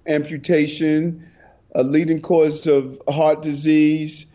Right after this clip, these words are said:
and so many other injuries and, and byproducts to diabetes,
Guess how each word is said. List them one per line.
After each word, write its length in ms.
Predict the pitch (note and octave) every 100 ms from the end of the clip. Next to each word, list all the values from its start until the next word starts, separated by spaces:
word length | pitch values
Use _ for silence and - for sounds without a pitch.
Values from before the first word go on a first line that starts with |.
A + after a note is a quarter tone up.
| _ _ _ _ _
and 180 | C#3+ C#3+
so 180 | E3 F3
many 300 | F3 E3 D3+
other 380 | F3 E3+ E3 -
injuries 840 | E3+ G3 E3 D3+ C3 A#2+ A2+ B2
and, 480 | - C#3+ C3+ C3+ - - - D#3+
and 340 | D3 C#3+ B2+
byproducts 880 | D3+ F3 F#3 - D#3+ C3 B2+ - -
to 480 | C#3+ C3 C3 B2+ - -
diabetes, 840 | C#3+ C#3 C3 C#3+ C#3 C3 C3